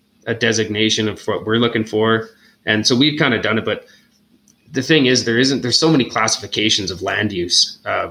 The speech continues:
<laughs> you know, you, th-, from different parks and different areas. So, um,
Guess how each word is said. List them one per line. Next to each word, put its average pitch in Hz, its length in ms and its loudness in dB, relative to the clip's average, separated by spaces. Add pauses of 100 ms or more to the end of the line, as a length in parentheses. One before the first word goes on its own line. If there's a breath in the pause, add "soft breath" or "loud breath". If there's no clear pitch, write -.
(160)
<laughs> - 260 -10
you 101 80 -6
know, - 140 0
you, 127 200 4
th-, 113 360 -6
from 117 220 0
different 113 320 -2
parks 104 400 -2
and 98 100 -8
different 101 320 -6
areas. 98 460 0
So, 98 300 -2 (460 loud breath)
um, 90 520 2